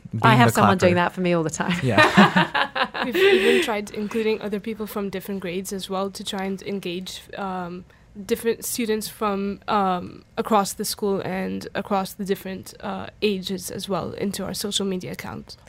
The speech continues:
Speaker 2: What's the sort of general imp-, impression? Uh, Christina, you're sort of slightly on the outside of, uh, of the club because you've just been invited in to do the artwork. Um, what's the sort of perception of the club around the school? Is it, like, seen as a cool thing or a kind of geeky thing? Or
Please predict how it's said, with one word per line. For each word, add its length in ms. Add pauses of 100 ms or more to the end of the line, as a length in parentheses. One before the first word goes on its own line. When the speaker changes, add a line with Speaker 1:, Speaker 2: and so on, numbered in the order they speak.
(300)
Speaker 2:
What's 280
the 100
sort 220
of 100
general 460
imp-, 420
impression? 640
Uh, 120
Christina, 340
you're 240
sort 160
of 60
slightly 500
on 180
the 100
outside 540
of, 140
uh, 320
of 140
the 100
club 240
because 240
you've 100
just 160
been 100
invited 440
in 120
to 120
do 120
the 100
artwork. 560 (380)
Um, 220
what's 200
the 120
sort 140
of 80
perception 520
of 80
the 80
club 300
around 380
the 80
school? 360
Is 140
it, 80
like, 200
seen 180
as 80
a 60
cool 340
thing 500
or 140
a 60
kind 140
of 120
geeky 340
thing? 500
Or 320